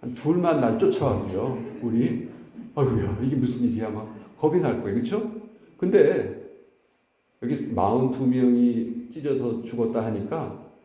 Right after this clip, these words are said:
실제로 따라갔던 숫자는 그보다 더 많았을 거예요. 그쵸? 한 오륙십 명 됐을 거라고 저는 보는데, 그러한 그 청년들의 때가 나를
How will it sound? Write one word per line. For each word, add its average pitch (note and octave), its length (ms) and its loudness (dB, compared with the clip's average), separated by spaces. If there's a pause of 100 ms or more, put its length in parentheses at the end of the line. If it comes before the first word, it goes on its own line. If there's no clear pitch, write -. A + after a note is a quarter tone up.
(120)
실제로 F3 400 -2
따라갔던 C3+ 840 0
숫자는 B2+ 640 -4
그보다 C#3 380 -6
더 C3 100 -10
많았을 A#2+ 480 -8
거예요. F#2 200 -6
그쵸? - 260 -6 (540)
한 C3+ 80 -8
오륙십 B2 420 2
명 A#2 220 4
됐을 G#2 220 -4
거라고 F#2 400 -4
저는 F#2 260 -12
보는데, F#2 580 -10 (520)
그러한 C#3 800 2 (800)
그 A#2+ 180 -6
청년들의 C3 680 2
때가 B2 520 2 (420)
나를 A2+ 720 0